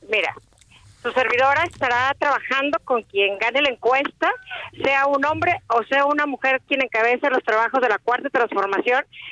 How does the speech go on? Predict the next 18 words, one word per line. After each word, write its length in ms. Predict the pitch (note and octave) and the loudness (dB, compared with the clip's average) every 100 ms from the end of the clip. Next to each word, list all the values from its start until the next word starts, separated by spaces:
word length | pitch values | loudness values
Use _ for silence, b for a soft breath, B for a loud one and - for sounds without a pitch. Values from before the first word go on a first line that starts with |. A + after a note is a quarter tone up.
| B | B
en 180 | A#3 B3+ | -4 -2
mi 80 | B3 | 0
estado. 560 | A#3 - F3+ E3+ F3 - B B - _ _ - | -2 -2 0 2 0 -4 B B -20 _ _ -2
Además, 540 | B3+ B3+ B3 C#4 F4+ G#4 - - - - - - _ _ _ B3+ | 0 0 0 0 0 -2 -10 -20 -20 -20 -20 -20 _ _ _ -4
estamos, 640 | B3+ - C#4 D4 D#4 D#4+ - - B B - | -2 0 0 2 2 0 -4 -16 B B -2
tu 80 | D#4+ | 2
servidora, 560 | F4 E4 D4 C#4 C#4+ C#4 - | 2 2 2 2 2 0 -2
estoy 280 | C4 - C4+ | -4 0 0
en 60 | C#4 | 0
pláticas 480 | C4+ B3+ - C4 | -2 -4 -4 -4
con 140 | - A#3 | 0 0
el 80 | A3 | 0
partido 340 | A3 - B3 | -2 0 2
Hagamos, 420 | A3 A#3 C#4 D4 - | 2 0 -2 -2 -2
con 140 | A#3+ | 0
el 80 | A3 | 0
partido 340 | G#3+ - A3+ | -2 0 0
Futuro, 460 | - - D4+ E4+ | 0 0 2 2